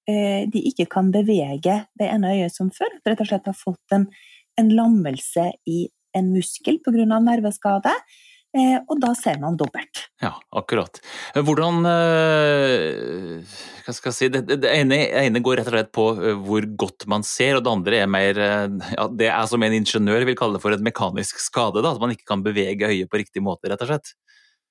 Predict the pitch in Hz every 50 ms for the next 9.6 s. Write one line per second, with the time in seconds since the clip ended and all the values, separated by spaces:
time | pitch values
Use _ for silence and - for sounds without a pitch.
0 | _ _ _ _ _ _ _ - - _ _ _ - 254 285 294 277 302 262 240
1 | 262 269 269 - - - - - 254 254 254 - - _ _ - 226 208 185 -
2 | - - - - - - - 120 - - - - 196 208 208 214 220 220 226 226
3 | 220 - - - 233 320 311 233 214 202 254 - 349 254 190 - - 214 196 202
4 | - 240 - - - 220 175 165 175 - - 226 226 220 170 165 180 190 190 -
5 | - - - - - - - _ _ - - 240 247 240 226 196 - 196 196 202
6 | - - - - - 247 254 269 262 214 196 196 233 330 - 208 - - - -
7 | - - 107 - - - 233 - - 254 254 254 254 254 262 - - _ _ _
8 | _ _ _ _ - - - - - - - - - 269 - - 381 302 - -
9 | 226 240 294 302 269 247 247 240 240 247 254